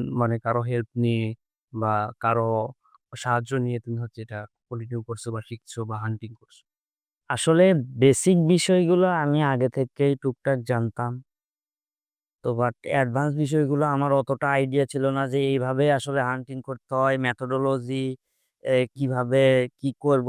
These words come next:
Speaker 2: কিছুই বুঝতেছিলাম না, হান্টিং কিভাবে শুরু করব, প্রোগ্রাম কিভাবে চুজ করব, এগুলো আমি কিছুই বুঝতেছিলাম না। এমনকি বেসিক বিষয় জানা থাকা সত্ত্বেও ওই যে রিকন যে একটা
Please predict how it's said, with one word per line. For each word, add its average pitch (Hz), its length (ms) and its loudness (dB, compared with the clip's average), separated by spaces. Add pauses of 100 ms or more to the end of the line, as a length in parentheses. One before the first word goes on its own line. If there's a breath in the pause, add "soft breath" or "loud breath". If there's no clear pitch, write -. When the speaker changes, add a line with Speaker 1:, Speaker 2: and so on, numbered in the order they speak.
(120)
Speaker 2:
কিছুই 135 300 -2
বুঝতেছিলাম 131 640 -2
না, 131 200 0
হান্টিং 123 440 -2
কিভাবে 131 320 0
শুরু 131 240 -6
করব, 131 240 -2 (120)
প্রোগ্রাম 127 480 -4
কিভাবে 135 340 0
চুজ 131 240 -10
করব, 131 280 -4 (600)
এগুলো 139 280 0
আমি 151 180 0
কিছুই 151 380 -4
বুঝতেছিলাম 151 500 -2
না। 165 100 0
এমনকি 147 540 0 (460)
বেসিক 143 400 4
বিষয় 185 260 -2
জানা 151 240 2
থাকা 160 280 -2
সত্ত্বেও 175 640 -2 (400)
ওই 139 160 2
যে 170 80 0
রিকন 156 460 0 (100)
যে 220 80 -2
একটা 220 220 0